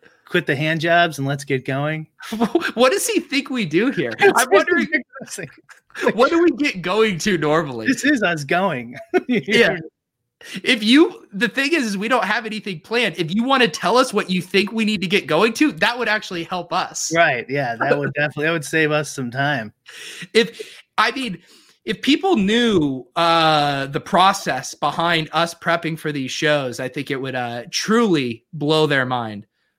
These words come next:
Speaker 2: Uh,
Speaker 1: Yeah. Twenty
Speaker 2: I think
Speaker 1: seconds before the show.
Speaker 2: <laughs> I think the only show I do, Spags with Splash Play, is really good. He gets our show sheet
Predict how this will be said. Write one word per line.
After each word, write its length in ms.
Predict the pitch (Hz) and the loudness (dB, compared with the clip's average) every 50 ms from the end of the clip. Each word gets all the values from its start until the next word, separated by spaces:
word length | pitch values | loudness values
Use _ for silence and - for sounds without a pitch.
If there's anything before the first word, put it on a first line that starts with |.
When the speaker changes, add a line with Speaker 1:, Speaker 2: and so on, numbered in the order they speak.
| _ _ _ | _ _ _
Speaker 2:
Uh, 300 | 160 143 131 131 127 120 | 0 2 2 2 2 0
Speaker 1:
Yeah. 20 | - - _ _ _ _ _ _ - | -2 -6 _ _ _ _ _ _ -14
Twenty 240 | - - 165 190 170 | -6 -4 -2 -2 0
Speaker 2:
I 40 | 160 | 0
think 120 | 302 330 160 | -2 -2 -2
Speaker 1:
seconds 340 | 156 - - - - - _ | -4 -4 -8 -14 -20 -14 _
before 340 | 147 135 139 147 143 139 135 | -10 -8 -6 -4 -4 -2 -2
the 80 | 127 131 | -4 -4
show. 300 | - - 135 123 120 117 113 - _ - - - _ _ | -4 -2 -2 -2 -4 -4 -8 -10 _ -18 -20 -20 _ _
Speaker 2:
<laughs> 400 | _ _ - - - - 185 - | _ _ -12 -10 -8 -8 -4 -2
I 100 | - 208 | -2 -2
think 300 | 202 - 277 320 370 370 | -2 -2 -2 -4 0 4
the 140 | 440 440 403 | 4 4 4
only 260 | - 196 220 247 277 | 4 2 2 2 0
show 240 | 285 - - 233 233 | 0 2 4 4 4
I 120 | 226 214 208 | 4 4 2
do, 160 | 160 175 156 | 0 0 -2
Spags 640 | 143 - - - 185 170 175 208 233 247 214 196 208 | -2 -4 -4 -2 0 0 2 2 0 0 -2 -4 -8
with 100 | 196 - | -8 -8
Splash 480 | - - - 156 160 160 151 151 - | -8 -8 -4 0 0 0 0 -2 -4
Play, 240 | - - 156 147 139 | -4 -2 -2 0 0
is 140 | 135 127 120 | -2 -4 -4
really 260 | 139 143 139 135 131 | -4 -4 -2 -4 -4
good. 280 | 120 123 117 113 113 - | -4 -4 -6 -6 -8 -8
He 340 | - 165 165 170 160 156 | -6 -4 -2 -2 -2 -2
gets 280 | 143 143 156 156 - - | -2 0 0 0 2 2
our 200 | 175 165 156 156 | 4 4 4 4
show 280 | 156 - - 151 147 147 | 2 0 0 2 2 0
sheet 460 | 147 - 151 147 143 135 139 - | 0 -2 -2 0 0 -2 -4 -6